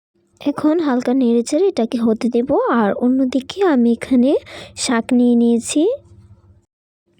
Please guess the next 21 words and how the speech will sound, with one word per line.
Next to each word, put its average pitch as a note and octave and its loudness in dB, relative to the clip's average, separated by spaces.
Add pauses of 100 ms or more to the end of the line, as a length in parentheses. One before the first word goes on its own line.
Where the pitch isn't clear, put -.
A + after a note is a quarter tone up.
(280)
এটা C4+ -2
হচ্ছে D4 -2
কলমি B3+ 0
শাক। D4+ -2 (540)
এখন C4 -2
এগুলোকেও C4+ 0
ভালো B3+ 0
করে C4 0
দু C4 0
তিনবার A#3+ 0 (540)
পরিষ্কার B3+ -2
পানি A#3 0
দিয়ে B3+ 0 (140)
পরিষ্কার B3 -2
করে C4 -2
ধুয়ে B3+ -2
নিব। A3 0 (3250)
তোমাদেরকে B3+ 0
আমি D4 0
বারবার A#3+ -2
বলছি B3+ -2